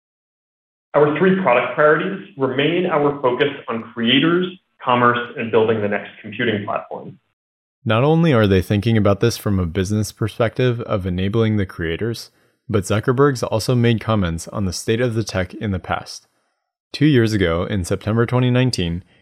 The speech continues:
Speaker 2: here's what Zuckerberg said at the Facebook Oculus Connect six conference.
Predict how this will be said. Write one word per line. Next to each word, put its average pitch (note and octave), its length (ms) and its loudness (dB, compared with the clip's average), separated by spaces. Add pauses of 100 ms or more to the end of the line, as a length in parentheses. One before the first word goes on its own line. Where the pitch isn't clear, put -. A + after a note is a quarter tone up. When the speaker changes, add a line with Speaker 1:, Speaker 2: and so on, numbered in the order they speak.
(100)
Speaker 2:
here's A2 240 2
what C#3 140 2
Zuckerberg G#2+ 480 0
said G2 260 0
at F#2+ 260 -4
the F#2 80 -4
Facebook A2 520 -2
Oculus G#2+ 500 0
Connect G2 360 -4
six - 360 -6
conference. - 720 -10